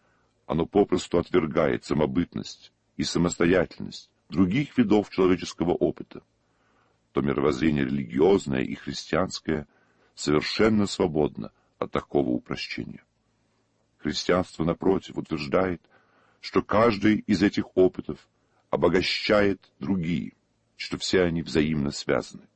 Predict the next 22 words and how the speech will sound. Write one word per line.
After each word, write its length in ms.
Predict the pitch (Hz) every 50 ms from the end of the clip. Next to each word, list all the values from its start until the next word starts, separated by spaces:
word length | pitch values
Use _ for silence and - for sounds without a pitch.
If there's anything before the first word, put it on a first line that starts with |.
| _ _ _ _ _ _ _ _ _ _ _ _ _ _ _ _ _ _ _ _ _ _
Так, 360 | 85 85 90 - - - - _ _ _ _ _ _ _ _ _ _ -
основное 580 | 71 78 - 98 98 87 85 104 110 113 110
религиозное 600 | 104 101 101 98 85 87 107 110 104 - 92 98
утверждение, 800 | 92 - - 95 95 80 73 65 76 95 98 104 98 98 90 - _ _ _ _ _ _
что 240 | - - - - 92
вера 480 | 87 71 67 107 107 107 107 104 104 98
без 300 | 85 101 98 85 71 62
дел 280 | 85 92 104 98 95
мертва, 600 | 82 82 90 - - _ - - 80 82 - - - _ _ _ _ _ _ _ _ _ -
как 220 | - 101 - -
раз 240 | 120 123 123 - -
и 40 | 120
означает, 680 | 101 98 110 104 - - 107 85 64 52 50 - - _ _ _ _ _ _ _ _
что 220 | - - - 87
вера, 440 | 80 71 104 110 101 80 - 57 - _ _ _ _ _ _ -
не 280 | 85 92 113 135 147
прорастающая 960 | 139 - 120 117 117 120 117 - - - 110 110 107 104 101 - - - 101 98
в 80 | 87 87
любовь, 540 | 95 98 85 71 76 71 50 - - _ _ _ _ _ _ _ _ -
не 100 | 90 85
настоящая 760 | 80 78 76 - - 67 69 71 76 - - - - 52 52
вера. 320 | 50 53 52 50 - -